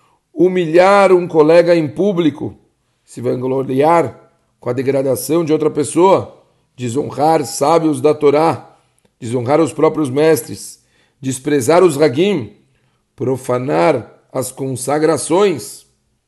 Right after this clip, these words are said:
fazer um defeito, por exemplo, num sacrifício,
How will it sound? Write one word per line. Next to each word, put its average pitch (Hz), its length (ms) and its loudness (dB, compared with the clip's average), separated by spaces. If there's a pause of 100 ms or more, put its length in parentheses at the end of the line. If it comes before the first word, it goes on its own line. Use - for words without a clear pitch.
(320)
fazer 127 300 -6
um 156 120 -6
defeito, 139 440 -4
por 107 140 -8
exemplo, 123 280 -8
num 120 260 -10
sacrifício, 117 800 -10